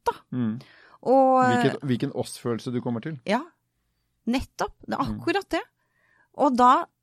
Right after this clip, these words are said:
Speaker 1: siden jeg nå skulle avsløre det, jeg
Speaker 2: Mm.
Speaker 1: leste den boka, og jeg elsket den! Og den var helt livsendrende for meg som tiåring.
Speaker 2: Ja.
Speaker 1: Og jeg stjal den fra skolebiblioteket.
Speaker 2: Ja.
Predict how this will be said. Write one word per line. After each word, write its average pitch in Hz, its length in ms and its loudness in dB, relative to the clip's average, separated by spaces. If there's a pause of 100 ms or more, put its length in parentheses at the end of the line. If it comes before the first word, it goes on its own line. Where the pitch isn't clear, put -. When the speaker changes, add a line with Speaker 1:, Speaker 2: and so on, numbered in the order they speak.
Speaker 1:
siden 247 260 -2
jeg 262 100 0
nå 220 120 0
skulle - 260 -6
avsløre 208 480 -2
det, 605 120 -8 (180)
jeg 392 100 6
Speaker 2:
Mm. 415 80 8
Speaker 1:
leste 285 400 4
den 311 180 4
boka, 269 460 4
og 294 100 6
jeg 349 200 6
elsket 285 500 2
den! 359 140 -4 (500)
Og 349 100 2
den 339 200 2
var 269 180 6
helt 220 460 0 (200)
livsendrende 196 800 0
for 262 120 -2
meg 330 220 2
som 320 160 -2
tiåring. 247 520 4 (220)
Speaker 2:
Ja. 123 220 -4 (140)
Speaker 1:
Og 349 80 4
jeg 415 120 4
stjal 165 480 4
den 480 180 -6
fra 269 220 8
skolebiblioteket. 277 960 0 (220)
Speaker 2:
Ja. 127 160 -4